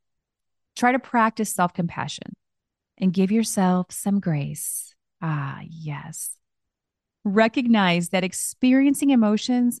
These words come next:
is a normal human reaction. And number five,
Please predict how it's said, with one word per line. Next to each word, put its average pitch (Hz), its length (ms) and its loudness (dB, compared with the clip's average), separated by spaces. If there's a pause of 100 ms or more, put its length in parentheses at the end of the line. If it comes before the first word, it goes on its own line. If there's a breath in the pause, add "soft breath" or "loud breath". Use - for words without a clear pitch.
(120)
is 240 180 0
a 247 140 0
normal 240 600 0
human 226 420 -2
reaction. 202 760 -6 (720)
And 185 200 2
number 214 300 4
five, 170 500 -2